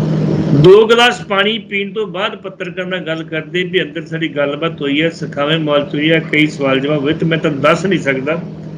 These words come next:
ਲੇਕਿਨ ਕੱਲ੍ਹ ਮੈਂ ਫਿਰ ਆਊਂ।" ਕੱਲ੍ਹ ਤੋਂ ਪਹਿਲਾਂ, ਪਹਿਲਾਂ ਰਾਤੋਂ ਰਾਤ ਨਿਰੰਜਨ ਸਿੰਘ ਦੀ ਬਦਲੀ ਜਿਹੜੀ ਆ, ਉਹ ਬਕਾਇਦਾ ਤੌਰ ਤੇ ਕਲਕੱਤੇ ਕਰ ਦਿੱਤੀ ਜਾਂਦੀ ਹੈ।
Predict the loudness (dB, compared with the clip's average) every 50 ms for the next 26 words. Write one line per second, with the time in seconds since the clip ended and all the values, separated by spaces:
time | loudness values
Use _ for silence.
0 | -12 -12 -12 -12 -12 -12 -12 -12 -12 -12 -8 0 4 4 6 6 6 4 4 2
1 | 2 0 0 0 0 -2 -4 -4 -6 -6 -6 -8 -10 -14 -18 -8 -6 -4 -4 -4
2 | -8 -14 -20 -20 -20 -20 -20 -20 -20 -20 -20 -20 -20 -20 -18 -18 -18 -18 -18 -20
3 | -20 -20 -20 -20 -20 -20 -20 -20 -20 -20 -20 -20 -20 -20 -20 -20 -20 -20 -20 -20
4 | -20 -4 2 4 6 6 4 2 -2 -4 -6 -8 -6 -2 -2 -2 -2 -2 -4 -4
5 | -4 -4 -4 -6 -6 -6 -8 -10 -10 -12 -14 _ _ _ _ _ _ _ -20 -12
6 | -8 -4 -4 -4 -4 -6 -12 _ -6 -4 -4 -4 -4 -6 -6 -4 -4 -4 -4 -6
7 | -8 -12 -10 -10 -8 -8 -6 -8 -8 -8 -10 -10 -10 -10 -12 -14 -14 -12 -12 -14
8 | -12 -10 -10 -12 -10 -8 -8 -8 -6 -4 -4 -4 -2 -2 -2 -2 -2 -2 -4 -6
9 | -6 -6 -6 -10 -10 -8 -8 -8 -8 -8 -10 -10 -10 -10 -12 -12 -10 -10 -10 -10
10 | -10 -8 -10 -10 -10 -8 -10 -14 -14 -8 -8 -8 -6 -6 -8 -10 -10 -12 -14 -14
11 | -14 -12 -12 -12 -12 -12 -14 -14